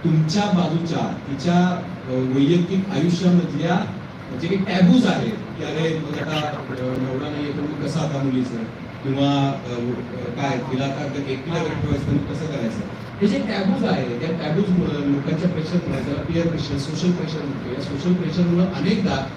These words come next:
अ, या गो-, गोष्टी आपल्या आजूबाजूला घडत असतात आणि त्याकडे दुर्लक्ष होतं. मला असं वाटतं की ही एक खूप मोठी गोष्ट आहे की जे एक आयुध तुमच्या हातामध्ये आहे आणि ज्या आयुधाचा वापर करून तुम्ही यातल्या काही गोष्टी रोखण्यासाठी तुम्ही प्रयत्न करू शकता.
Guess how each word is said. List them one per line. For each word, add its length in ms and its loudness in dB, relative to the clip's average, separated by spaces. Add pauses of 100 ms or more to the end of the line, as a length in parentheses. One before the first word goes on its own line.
(340)
अ, 40 -4 (420)
या 120 2
गो-, 460 -2
गोष्टी 200 -2
आपल्या 260 2
आजूबाजूला 380 0
घडत 300 2
असतात 180 -2
आणि 120 0
त्याकडे 300 2
दुर्लक्ष 300 -2
होतं. 260 -4 (460)
मला 120 2
असं 160 2
वाटतं 240 2
की 380 0
ही 220 4
एक 140 0
खूप 240 0
मोठी 220 2
गोष्ट 280 6
आहे 160 0
की 140 -2
जे 340 4 (380)
एक 200 4 (180)
आयुध 260 8
तुमच्या 400 2
हातामध्ये 460 0
आहे 220 -2 (420)
आणि 120 2
ज्या 160 4
आयुधाचा 520 4
वापर 320 6
करून 400 4
तुम्ही 540 0
यातल्या 340 2
काही 300 4
गोष्टी 360 6
रोखण्यासाठी 720 2
तुम्ही 180 4
प्रयत्न 260 -2
करू 140 -2
शकता. 440 -4